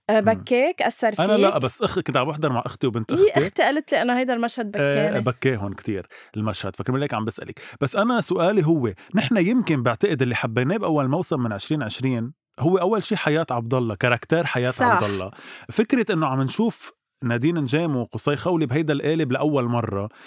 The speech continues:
Speaker 2: آه، فكرة الجديدة، حتى، آه، رندا كعد اللي كانت ضيفتنا بس الحلقة الماضية،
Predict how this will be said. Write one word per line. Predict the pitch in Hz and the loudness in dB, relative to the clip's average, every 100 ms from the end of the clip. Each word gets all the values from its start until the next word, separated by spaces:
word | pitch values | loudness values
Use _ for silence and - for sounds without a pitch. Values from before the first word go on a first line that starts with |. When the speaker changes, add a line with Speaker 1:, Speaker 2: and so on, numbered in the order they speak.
| - - | -12 -4
Speaker 2:
آه، | 117 120 | -4 -4
فكرة | - 226 196 | -4 0 0
الجديدة، | 156 127 123 180 147 135 | 0 -2 -2 -2 0 0
حتى، | - 208 - 180 139 117 - - | 0 -2 0 0 0 -4 -12 -8
آه، | 127 120 113 113 | -2 0 0 0
رندا | 117 156 156 | 0 0 0
كعد | - 151 139 | 0 0 0
اللي | 110 | -2
كانت | 107 135 117 | 0 -2 0
ضيفتنا | 113 - - 113 | -4 -4 -4 -4
بس | 107 | -4
الحلقة | - 143 131 | -4 -4 -2
الماضية، | 117 127 | -2 -2